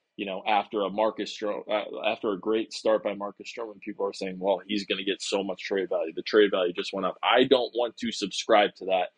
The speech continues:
three years running. 'cause the fan base does not know how to react, and they just act like the more prospects we have, the better we're gonna be.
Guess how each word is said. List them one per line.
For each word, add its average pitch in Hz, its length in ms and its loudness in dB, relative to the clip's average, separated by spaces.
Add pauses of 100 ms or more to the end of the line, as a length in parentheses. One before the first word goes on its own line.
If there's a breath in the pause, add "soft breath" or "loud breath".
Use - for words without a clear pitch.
(300)
three 107 260 2
years 98 340 0
running. 90 340 0 (580)
'cause 107 160 0
the 104 100 0
fan 117 380 -2
base 107 320 2
does 101 240 -6
not 107 240 -2
know 107 180 0
how 107 140 4
to 104 100 0
react, 98 520 2
and 101 100 -10
they 104 100 -6
just 107 220 -4
act 113 240 -2
like 110 180 -4
the 107 60 -8
more 113 200 -4
prospects 110 540 0
we 110 140 -4
have, 110 260 0
the 95 60 -4
better 107 280 -2
we're 101 120 -6
gonna 95 200 -16
be. 107 360 0